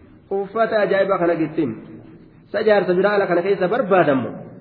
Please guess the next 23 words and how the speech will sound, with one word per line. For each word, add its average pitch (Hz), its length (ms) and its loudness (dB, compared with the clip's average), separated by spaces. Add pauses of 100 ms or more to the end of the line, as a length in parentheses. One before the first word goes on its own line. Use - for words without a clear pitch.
(880)
Akka 240 220 -2
waan 240 120 4
inumaa 233 400 4
qaadhimaa 220 360 2
biraa 208 180 6
barbaadanii 165 420 4
siree 156 200 -2
gabbaanii. 139 360 0 (960)
Amriin 214 260 6
akkas 165 240 -2
fakkaatti. 123 440 -8
Faallaa 214 440 4
garagale 165 380 4
namni. 143 240 0 (1700)
Rabbiin 240 420 -2
waan 269 220 4
jiru 190 180 0 (640)
bareedinni 202 560 0
kun 202 220 0
jaarsa 190 340 2
biratti 214 440 0
haa 190 160 0
mul'atuu 202 420 0